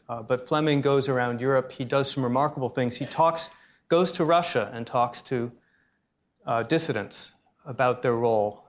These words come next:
and why it's important, and likens what goes on in Islamist regimes to, uh, communism in some ways. That's a good thing to discuss in the questions, which we should move to, but there's also a, a wonderful passage where you actually go to a prison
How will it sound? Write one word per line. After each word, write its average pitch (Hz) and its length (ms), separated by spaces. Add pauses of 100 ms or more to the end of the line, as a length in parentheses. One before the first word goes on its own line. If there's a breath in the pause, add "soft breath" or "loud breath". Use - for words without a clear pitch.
and 120 160
why 117 160
it's 113 160
important, 117 580
and 117 220
likens 123 640
what 123 180
goes 127 180
on 127 220
in 123 80
Islamist 123 540
regimes 117 560
to, 117 420
uh, 117 240 (100)
communism 120 640 (580)
in 117 120
some 110 240
ways. 104 300
That's 123 260
a 135 40
good 139 200
thing 139 180
to 120 60
discuss 117 440
in 123 60
the 110 60
questions, 131 560
which 117 200
we 123 80
should 123 160
move 214 260
to, 143 120
but 131 160
there's 139 160
also 139 640
a, 131 60
a - 20
wonderful 185 480
passage 135 500
where 135 100
you 135 140
actually 151 360
go 139 160
to 170 100
a 135 60
prison 127 480